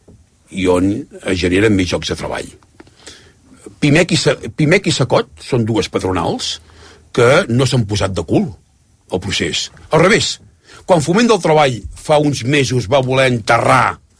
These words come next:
enterrar, matar políticament el president Mas, pimec i sacot van dir que no. D'acord? Bé, ara imagini's que, eh, eh, diguem, el president Mas,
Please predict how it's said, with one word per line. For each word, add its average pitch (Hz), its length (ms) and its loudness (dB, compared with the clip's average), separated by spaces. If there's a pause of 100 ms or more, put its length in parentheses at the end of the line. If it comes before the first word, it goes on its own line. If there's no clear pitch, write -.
(180)
enterrar, 123 680 2 (160)
matar 131 600 0
políticament 110 680 -6
el 82 60 -14
president 110 360 -2
Mas, 160 320 4 (1400)
pimec 117 320 0
i - 40 -2
sacot 123 360 0
van 110 140 0
dir 98 100 -2
que 90 80 -4
no. 78 140 -6 (1300)
D'acord? - 280 0 (840)
Bé, 131 140 4 (360)
ara 185 160 2
imagini's 190 600 0 (120)
que, 151 180 2 (440)
eh, 113 760 0 (1160)
eh, 101 80 -2 (400)
diguem, 120 340 0
el 120 220 -2
president 139 340 2
Mas, 170 280 2